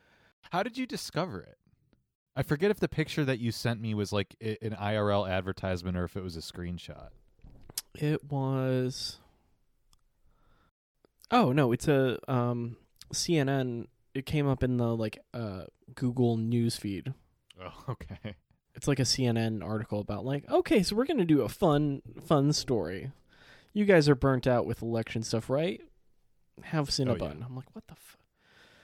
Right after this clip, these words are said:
Speaker 1: Man, your algorithm really has you pegged.
Speaker 2: Unfortunately, that's true.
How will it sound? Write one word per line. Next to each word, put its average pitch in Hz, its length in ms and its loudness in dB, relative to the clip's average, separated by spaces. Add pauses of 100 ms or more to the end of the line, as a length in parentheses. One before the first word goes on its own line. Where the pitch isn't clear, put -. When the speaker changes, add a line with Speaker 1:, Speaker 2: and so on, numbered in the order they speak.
(400)
Speaker 1:
Man, 107 180 0
your 120 200 2
algorithm 98 680 0
really 90 220 -2
has 87 320 -6
you 82 80 -8
pegged. 73 460 -12 (1600)
Speaker 2:
Unfortunately, 139 720 2
that's 101 260 -8
true. - 320 -10